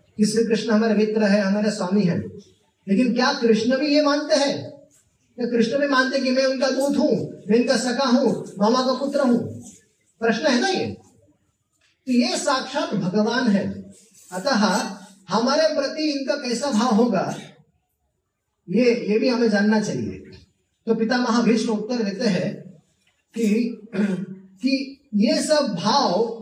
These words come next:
करने से इनमें कोई अंतर नहीं होता। श्री कृष्ण किसी के सारथी बने, किसी के मामा बने, किसी के चाचा बने, किसी के ड्राइवर बने,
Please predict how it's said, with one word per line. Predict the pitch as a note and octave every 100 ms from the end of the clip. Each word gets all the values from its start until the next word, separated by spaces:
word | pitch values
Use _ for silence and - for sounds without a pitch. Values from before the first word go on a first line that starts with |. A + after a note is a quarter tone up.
| - - _ _
करने | A#3 B3 C#4 C4
से | A#3 G#3+ G#3+ - -
इनमें | G#3+ A#3+ B3+
कोई | B3+
अंतर | A#3+ G#3+ G#3+ G#3+
नहीं | G#3+ G#3+
होता। | E3 D3 B2+ - - _ _ _ _ _ _ _ _ - - _ _ _ _ _ _ -
श्री | A#3
कृष्ण | - A3+ B3+
किसी | A3+ G#3+ A#3+
के |
सारथी | G#3+ A3 G#3+ G#3+
बने, | G#3 G#3+ A3+
किसी | G#3+ G#3 A3
के | A3+
मामा | G#3+ G#3+ A3+
बने, | G#3 G#3+ G#3+
किसी | G#3 G3 A3
के |
चाचा | G#3 G3+ G#3 A3
बने, | G#3+ G#3+
किसी | G3+ F3+
के | A3
ड्राइवर | F#3+ F#3 G3 A3+ G#3+
बने, | G#3+ A3